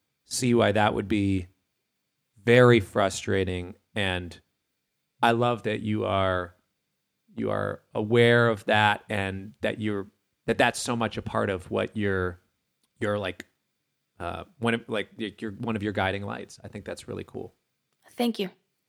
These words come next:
Speaker 2: Thank you. Yeah, it's, uh, it's, uh, we, good days and bad days, but, uh, like, you keep going and, and, like, I can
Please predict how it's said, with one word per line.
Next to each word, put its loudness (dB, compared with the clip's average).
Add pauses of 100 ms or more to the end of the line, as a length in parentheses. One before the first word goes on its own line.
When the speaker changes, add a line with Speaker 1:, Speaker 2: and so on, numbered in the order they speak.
Speaker 2:
Thank -2
you. -6
Yeah, 2
it's, -4
uh, 4 (680)
it's, -6
uh, 2
we, -2 (460)
good 2
days 6
and 2
bad 4
days, 2
but, 4 (100)
uh, 0 (220)
like, -4
you -8 (840)
keep 6
going 6
and, 2
and, 0 (760)
like, 0
I 0
can -2